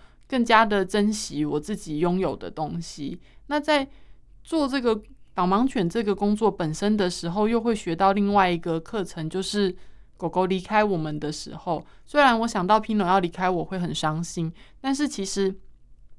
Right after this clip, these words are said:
这几年来我们一直都有，一定都会遇到这样的事情嘛。狗狗它们年老了，离开了，那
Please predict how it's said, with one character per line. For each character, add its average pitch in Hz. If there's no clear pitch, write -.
这 277
几 202
年 185
来 180
我 185
们 185
一 240
直 196
都 208
有， 170
一 208
定 269
都 233
会 233
遇 214
到 202
这 202
样 185
的 170
事 175
情 -
嘛。 -
狗 190
狗 202
它 247
们 208
年 202
老 196
了， 180
离 180
开 190
了， 190
那 233